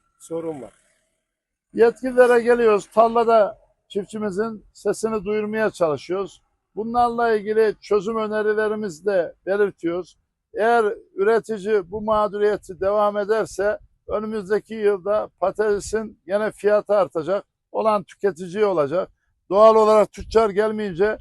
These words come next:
Speaker 2: patatesin sökümü geldi. Söküp depoya göndermek durumunda kalıyorlar. Depoda da patates yaklaşık altı ay dayanır. Altı ay boyunca eğer bu satılmazsa çillenir.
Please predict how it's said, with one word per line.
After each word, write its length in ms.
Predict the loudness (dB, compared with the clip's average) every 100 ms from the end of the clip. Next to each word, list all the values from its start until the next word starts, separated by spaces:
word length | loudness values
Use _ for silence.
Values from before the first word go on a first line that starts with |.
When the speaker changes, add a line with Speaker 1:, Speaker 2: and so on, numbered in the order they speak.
| -14 _ -6
Speaker 2:
patatesin 500 | -2 2 4 4 0
sökümü 500 | -4 0 -2 0 -2
geldi. 480 | 2 4 4 4 0 -2 _ _
Söküp 460 | 0 0 2 -4 -4 -18 -20 _ 2
depoya 400 | 6 8 6 6
göndermek 560 | 4 2 0 0 -2
durumunda 440 | -4 -2 0 0 2
kalıyorlar. 500 | 2 2 2 2 0 -14 _ _ 2
Depoda 460 | 4 6 6 6
da 100 | 4
patates 680 | 6 4 6 4 4 2 0
yaklaşık 520 | 0 2 0 0 -2
altı 360 | 4 4 6 4
ay 160 | 2 4
dayanır. 460 | 4 4 0 -4 -6 _ _ 2
Altı 340 | 6 6 6
ay 160 | 4 6
boyunca 520 | 2 2 0 2 4
eğer 300 | 6 6 2
bu 80 | -2
satılmazsa 840 | 2 2 2 0 2 2 0 -4
çillenir. 600 | -4 -8 2 2 2 -2